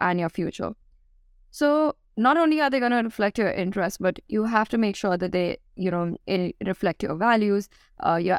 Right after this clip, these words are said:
aspirations, your drive, your energy, basically everything that's gonna affect your life, <laughs> simply just to put it out there.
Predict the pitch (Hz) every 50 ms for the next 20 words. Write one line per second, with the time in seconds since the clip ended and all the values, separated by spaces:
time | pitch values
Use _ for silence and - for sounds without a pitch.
0 | - - 214 254 - - - 247 226 208 208 214 - 220 202 196 196 196 - 160
1 | 165 165 - 220 220 226 220 214 214 220 - 180 165 - - - - _ - -
2 | 254 247 254 247 240 214 226 226 220 220 214 - _ _ _ _ _ - 302 339
3 | - 403 415 392 - - 233 226 233 262 254 269 254 240 220 214 - - 214 202
4 | 196 185 - - 180 - - 220 196 170 165 151 117 90 - - - - - 262
5 | 262 214 - 208 170 - 175 147 143 - 196 - - _ _ _ _ - 190 -
6 | 180 165 147 98 92 73 - - - 50